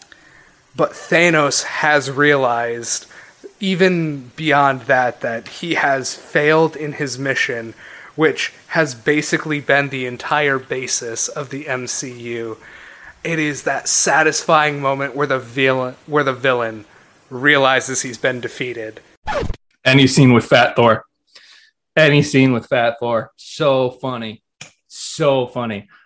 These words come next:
Speaker 2: I love how, like, the, the backstory around it, too, how they were like, "Oh, you're gonna be fat for, like, one scene, and then you're gonna suddenly get ripped again with the power of Thor." And Chris Hemsworth was like, "Nah, Fat Thor,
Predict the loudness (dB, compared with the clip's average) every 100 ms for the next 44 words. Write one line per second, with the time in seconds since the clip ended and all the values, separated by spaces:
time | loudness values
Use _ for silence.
0 | 0 4 4 6 6 6 4 0 0 0
1 | -2 -2 -6 _ _ -14 -14 -14 -18 -10
2 | -8 -2 0 0 -2 -4 -2 -2 -4 -4
3 | -4 -4 -8 -6 -4 -2 -2 -2 -2 -2
4 | -2 -6 _ _ _ -2 2 2 0 -4
5 | _ _ -14 -6 -4 -4 -4 -6 -2 0
6 | 0 0 -2 0 -2 -6 -8 -6 -6 -10
7 | -10 -8 -6 -6 -8 -8 -6 -2 -2 -2
8 | -4 _ _ _ _ _ -4 -2 0 -2
9 | 0 0 0 -2 0 -2 -2 -2 -4 -2
10 | 0 -2 -6 -6 0 2 2 0 -2 0
11 | 0 0 -2 -8 -10 -10 -16 _ _ -10
12 | -8 -4 -4 -4 -6 -6 -6 -4 -4 -6
13 | _ _ _ _ -14 -4 0 4 2 0
14 | _ _ _ _ _ -2 -2 0 -4 -4
15 | -8